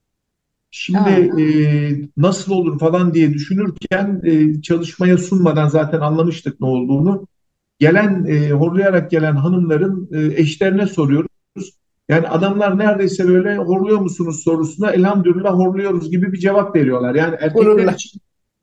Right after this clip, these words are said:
Speaker 1: evet, kanıksanmış, hani, <laughs> "O-, horlamazsan erkek
Speaker 2: Problem değil,
Speaker 1: olmazsın"
Speaker 2: değil mi?
Speaker 1: gibi bir yaklaşım vardı otuz yıl önce.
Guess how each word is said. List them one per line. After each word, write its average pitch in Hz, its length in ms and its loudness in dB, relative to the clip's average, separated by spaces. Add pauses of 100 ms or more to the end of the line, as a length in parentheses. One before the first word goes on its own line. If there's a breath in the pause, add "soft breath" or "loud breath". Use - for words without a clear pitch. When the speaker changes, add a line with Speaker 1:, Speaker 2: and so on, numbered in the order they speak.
(140)
Speaker 1:
evet, 202 380 -2
kanıksanmış, 196 720 0
hani, 185 240 2
<laughs> - 100 -20
"O-, 160 280 -8
horlamazsan 185 640 -2
erkek 185 180 2
Speaker 2:
Problem 208 200 2
değil, 233 100 2
Speaker 1:
olmazsın" 214 280 -2
Speaker 2:
değil 214 120 0
mi? 214 60 -2
Speaker 1:
gibi 202 240 -4 (440)
bir 185 80 2
yaklaşım 196 580 0
vardı 135 260 0
otuz 139 360 -4
yıl 143 180 0
önce. 135 440 -2